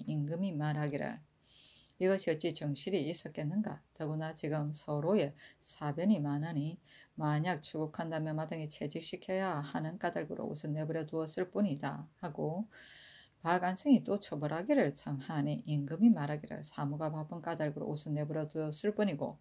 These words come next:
끝내 추문하지 않는다는 것이 아니다." 하였다.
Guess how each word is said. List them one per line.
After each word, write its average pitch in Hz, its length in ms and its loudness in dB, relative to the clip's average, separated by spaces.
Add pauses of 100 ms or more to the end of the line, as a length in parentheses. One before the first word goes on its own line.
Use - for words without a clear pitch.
끝내 175 440 -2 (280)
추문하지 160 880 -2
않는다는 156 480 -2
것이 202 240 -2
아니다." 160 680 2 (120)
하였다. 147 720 -4